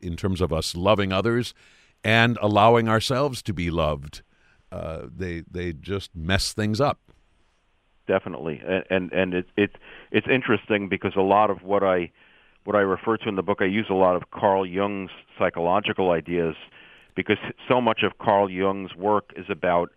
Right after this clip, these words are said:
Speaker 2: a process that he calls individuation, in which we discover who our true selves are. And so much of what we're talking about in the contemporary discussions of sin are things that get in the way of us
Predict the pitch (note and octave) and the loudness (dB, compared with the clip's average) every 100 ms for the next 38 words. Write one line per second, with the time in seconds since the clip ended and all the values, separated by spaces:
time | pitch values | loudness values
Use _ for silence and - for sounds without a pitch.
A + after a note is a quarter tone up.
0 | - _ - - G2+ - F2+ G2 F2+ G#2+ | -20 _ -12 0 0 0 -8 -6 -4 2
1 | F#2+ F2+ - G2 F2+ F2 E2+ F2 G2 A2+ | 2 2 -4 -4 -2 -2 -2 0 2 2
2 | F#2 D#2+ C#2+ - - _ F#2 G2+ G#2 - | -2 -4 -12 -20 -20 _ 0 2 0 0
3 | F#2+ F2 - - G#2 G2+ F#2+ G#2 F#2 D#2+ | -2 -4 -2 2 2 2 -2 0 0 0
4 | - A2 F#2 - G2 F#2 F2+ - - G2 | -4 -10 -10 -2 0 2 -2 -8 0 0
5 | F#2 C2 - _ _ _ _ _ F#2+ F2 | 0 -4 -14 _ _ _ _ _ -10 -8
6 | - B2 A2+ G#2+ A2 F#2+ E2+ F2+ - G2+ | 0 2 2 2 0 0 -2 -4 0 0
7 | - G2 E2+ F2 F#2 F#2+ F#2 E2+ E2 - | 0 -6 0 2 2 -2 -4 -4 -6 -10
8 | F2+ - A#2 A#2+ F#2+ E2+ - G2+ F2 F2+ | -10 -2 0 0 0 -2 -2 -2 -2 -6
9 | E2 E2+ - - C#3 A2 E2 - - - | -10 -10 -10 -2 0 0 -4 -16 -20 -20
10 | - _ _ G2 - - B2+ B2+ A2+ G2 | -20 _ _ 0 2 -2 -4 0 0 0
11 | - G#2+ G#2 G#2+ G2 F#2 F2 G#2+ G2 G2 | 0 0 0 -2 0 2 4 4 2 2
12 | F#2 F2+ F#2+ G#2 | -2 0 0 0